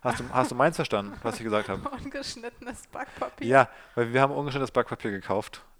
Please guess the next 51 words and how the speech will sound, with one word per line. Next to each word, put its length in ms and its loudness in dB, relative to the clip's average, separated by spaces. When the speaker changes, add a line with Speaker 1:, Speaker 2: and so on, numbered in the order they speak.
Speaker 1:
Also 160 -4
vor 480 -4
zwei 180 -6
Wochen 140 -8
oder 100 -4
so, 80 -2
als 140 -6
das 60 -18
andere 240 -10
alle 180 -2
war. 200 -2
Und 100 -4
Speaker 2:
Ach, 60 0
ist 100 -8
das 100 -6
ungeschnitten? 640 -12
Speaker 1:
Ja, 200 0
hab 80 -2
ich 60 -10
doch 140 -8
gesagt. 360 0
Und 80 -6
als 140 -4
ich 60 -14
gesehen 120 -4
habe, 100 -4
dass 100 -6
es 40 -12
ungeschnitten 500 -2
ist, 60 -8
hab 80 0
ich 60 -8
mir 160 -4
wirklich 200 -10
nur 140 -8
gedacht, 300 -4
„Oh 240 -2
nein, 460 -6
warum?“ 400 -2
Weil, 260 4
wer 260 4
braucht 300 0
ungeschnittenes 500 -6
Backpapier? 460 -6
Hab 120 0
ich 60 -8
dann 160 -6
auch 180 0
damals 300 2
schon 100 -6
gefragt, 340 0